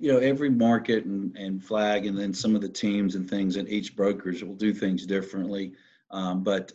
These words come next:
um, you know, a couple of things I saw is that, you know, when marketing commercial property, if your mission from that seller,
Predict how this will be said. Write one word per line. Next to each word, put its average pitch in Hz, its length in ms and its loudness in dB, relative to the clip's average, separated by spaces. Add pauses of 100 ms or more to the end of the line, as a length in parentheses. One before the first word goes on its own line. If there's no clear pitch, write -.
um, 92 360 -4
you 107 120 -6
know, 95 160 -2
a - 140 -14
couple 123 220 0
of 113 80 2
things 107 200 2
I 98 80 2
saw 95 380 0
is 90 160 -2
that, 95 200 -2 (420)
you 117 80 2
know, 107 80 6
when 107 220 10
marketing 107 480 6
commercial 101 400 -2
property, 98 520 0
if 95 280 -2
your 95 300 2
mission 95 600 2 (760)
from 98 160 2
that 95 180 2
seller, 82 420 -2